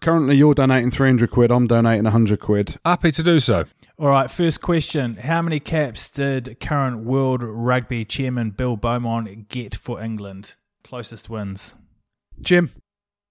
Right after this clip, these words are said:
Speaker 2: Why? Why me first?
Speaker 1: He's a second row, mate, so you should know your second rows.
Speaker 2: I'm gonna say it's not as high as people might think, 'cause in the olden days, they didn't play as many games.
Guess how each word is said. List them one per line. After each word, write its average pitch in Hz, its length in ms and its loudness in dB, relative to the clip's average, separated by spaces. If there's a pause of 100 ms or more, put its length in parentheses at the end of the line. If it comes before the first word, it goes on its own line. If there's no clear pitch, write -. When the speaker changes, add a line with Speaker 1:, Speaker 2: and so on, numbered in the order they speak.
(120)
Speaker 2:
Why? 120 440 0
Why 123 240 4
me 120 160 4
first? - 480 2 (260)
Speaker 1:
He's 120 100 -6
a 117 60 -2
second 131 300 -2
row, 131 120 -2
mate, 107 200 -4
so 117 100 -4
you 110 60 -2
should 120 180 -4
know 117 120 -6
your 107 140 -8
second 110 320 -6
rows. 110 360 2 (320)
Speaker 2:
I'm 190 200 2
gonna 180 240 2
say 156 300 4
it's 104 120 -4
not 131 320 6
as 113 120 -2
high 98 680 0
as 95 80 -6
people 113 300 0
might 104 240 0
think, 117 180 0
'cause 117 140 2
in 127 80 6
the 139 80 4
olden 170 380 6
days, 87 380 0
they 120 120 2
didn't 127 180 2
play 127 180 2
as 107 120 0
many 110 200 2
games. 98 580 -2